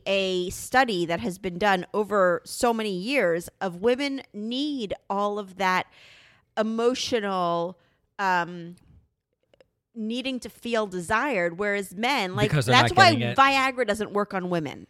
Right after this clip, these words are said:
Speaker 1: Like, if we took Viagra, it wouldn't, a, a, even a female version, it wouldn't work on us, because for us, it's more of an emotional response. You don't need that buildup. Whereas for us,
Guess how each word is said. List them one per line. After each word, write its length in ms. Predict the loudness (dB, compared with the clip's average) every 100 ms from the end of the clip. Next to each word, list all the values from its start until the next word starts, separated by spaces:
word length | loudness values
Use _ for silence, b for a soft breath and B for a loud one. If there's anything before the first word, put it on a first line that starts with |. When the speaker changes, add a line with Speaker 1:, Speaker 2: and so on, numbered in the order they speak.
| -10
Speaker 1:
Like, 220 | -10 -6
if 180 | -6 -6
we 140 | -8 -6
took 180 | -6 -2
Viagra, 520 | 0 0 0 0 -2
it 120 | -2
wouldn't, 220 | -2 -4 -4
a, 120 | -6 -8
a, 60 | -10
even 280 | -10 -6 -6
a 60 |
female 400 | -6 -4 -2 -2
version, 360 | 0 0 0 -4
it 100 | -6
wouldn't 300 | 0 0 0
work 240 | -2 -4 -4
on 120 | -8
us, 180 | -10 -12
because 280 | -8 -8 -8 B B
for 220 | -6 -4
us, 160 | -2 -4
it's 140 | -8
more 180 | -6 -4
of 80 | -4
an 80 | -4
emotional 520 | -2 -2 -2 -4 -4
response. 580 | -4 -2 -2 -2 -6 -18 b b
You 180 | -4 -2
don't 240 | -2 -4 -6
need 300 | -4 -4 -2
that 220 | -4 -2
buildup. 440 | -4 -4 -8 -12 -14 _ b
Whereas 280 | 0 0 0
for 180 | 0 0 2
us, 420 | 2 2 -2